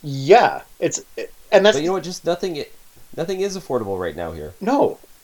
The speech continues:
Speaker 1: uh, nothing at all. Um, the closest we have is, like, uh, the East Coast, but the East Coast is still going up ridiculously right now. So, because
Speaker 2: Yeah.
Speaker 1: everybody's moving away from Ontario, uh, nobody wants to move to Quebec because, uh,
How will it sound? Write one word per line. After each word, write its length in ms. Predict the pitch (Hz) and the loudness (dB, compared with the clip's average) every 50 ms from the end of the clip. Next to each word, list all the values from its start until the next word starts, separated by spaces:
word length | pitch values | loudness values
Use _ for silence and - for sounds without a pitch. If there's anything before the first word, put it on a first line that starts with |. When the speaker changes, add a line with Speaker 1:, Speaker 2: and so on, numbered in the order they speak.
| - - - | -20 -20 -18
Speaker 1:
uh, 160 | - - - - - | -16 -16 -16 -12 -2
nothing 300 | 208 196 226 - 240 226 | 4 4 4 4 4 2
at 60 | 220 | 2
all. 340 | 233 254 277 - - - - - - - - - | 2 2 0 -2 -4 -8 -14 -20 -20 -8 0 2
Um, 340 | 180 175 175 175 180 180 175 - - | 4 4 4 2 -2 -8 -10 0 4
the 80 | - 196 | 4 4
closest 480 | 196 - 214 208 240 233 - 226 - | 4 6 6 4 6 4 -2 -6 -2
we 100 | 226 190 | 0 0
have 380 | 156 143 170 185 - 110 110 107 | 2 2 2 2 2 0 -2 -2
is, 140 | 113 110 113 | -4 -4 -2
like, 280 | 120 120 113 113 - - - - - - - - - - - - - - - | -2 -2 -2 -2 -6 -16 -20 -20 -20 -20 -20 -20 -20 -20 -20 -20 -12 -6 -2
uh, 240 | 127 117 113 113 110 | 0 0 2 0 0
the 220 | - 147 - 165 | -2 -4 -6 -6
East 160 | 160 151 - | -8 -8 -4
Coast, 320 | - - 165 147 120 - - | 2 6 6 6 6 4 -2
but 100 | - 143 | -4 -4
the 100 | 175 - 190 | -6 -4 -2
East 200 | 190 208 - - | -2 -2 -2 -2
Coast 340 | - - 180 208 220 - - | 4 6 6 6 6 4 -4
is 100 | 147 131 | -6 -6
still 200 | - - 165 156 | -4 -2 -2 -2
going 380 | 147 127 - 139 143 135 110 113 | 0 2 4 4 4 4 2 0
up 200 | 147 156 - - - - - | -2 -2 -2 -6 -20 -14 -12
ridiculously 760 | 127 117 - - - 139 139 - 160 123 110 - - 92 87 | -12 -12 -6 -2 -2 -2 0 0 -4 -4 -4 -8 -10 -12 -12
right 200 | 82 80 82 - | -12 -12 -12 -12
now. 280 | - 71 71 - - - _ _ - - - - - - _ _ - | -14 -14 -12 -14 -14 -16 _ _ -20 -20 -20 -20 -20 -20 _ _ -14
So, 320 | - - 139 123 120 120 - - | -4 0 2 2 2 2 -2 -4
because 240 | 156 123 - - | 2 6 6 8
Speaker 2:
Yeah. 60 | - 160 | 8 8
Speaker 1:
everybody's 420 | 143 156 151 151 151 139 123 120 | 4 4 6 6 4 4 4 -2
moving 240 | 139 147 143 147 131 | -4 -2 -2 -2 -2
away 200 | 120 127 127 131 | 0 0 0 0
from 160 | - 139 123 | 0 -2 -4
Ontario, 720 | 117 110 - - 135 151 147 110 78 71 73 71 127 143 - _ _ _ _ _ _ _ _ _ - - - | -4 -4 -4 -2 -2 -2 -2 -4 -6 -8 -10 -10 -12 -14 -16 _ _ _ _ _ _ _ _ _ -20 -10 -4
uh, 300 | - 123 120 117 113 117 - - - _ _ _ _ - - - - | 0 0 2 2 0 -2 -6 -10 -20 _ _ _ _ -20 -18 -10 -2
nobody 320 | 151 151 170 170 170 160 | 4 6 6 8 6 6
wants 200 | 147 151 151 151 | 4 4 2 2
to 80 | - 151 | 2 0
move 140 | 147 143 135 | 0 0 0
to 60 | 147 | 0
Quebec 440 | - - 117 110 95 110 - - - | 0 0 0 0 -2 -4 -6 -10 -12
because, 600 | - 131 - 123 120 117 110 107 - - - - - - | -12 -6 -2 -2 -2 -2 -2 -8 -12 -12 -14 -14 -16 -14
uh, 240 | - 107 113 113 104 | -10 -8 -8 -8 -8